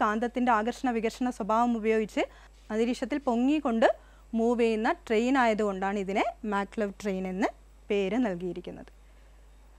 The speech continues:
മാഗ്ലെവ് ട്രെയിൻ എങ്ങനെയാണ് അന്തരീക്ഷത്തിൽ പൊങ്ങി നിൽക്കുന്നത്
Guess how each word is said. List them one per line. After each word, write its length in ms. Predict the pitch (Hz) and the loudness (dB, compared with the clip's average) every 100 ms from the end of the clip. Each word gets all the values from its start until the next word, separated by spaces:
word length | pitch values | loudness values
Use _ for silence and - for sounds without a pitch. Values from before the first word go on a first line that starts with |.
| - 269 | 0 4
മാഗ്ലെവ് 340 | 269 320 330 320 | 8 8 6 4
ട്രെയിൻ 200 | 311 320 269 | 4 4 4
എങ്ങനെയാണ് 560 | 294 339 330 320 320 320 - - - - 254 | 4 6 6 6 4 2 -2 -20 -20 -2 0
അന്തരീക്ഷത്തിൽ 520 | 247 269 - 262 294 285 | 2 0 -2 -2 -2 0
പൊങ്ങി 240 | 233 233 233 | 0 2 2
നിൽക്കുന്നത് 480 | 208 214 202 202 | 0 -2 -4 2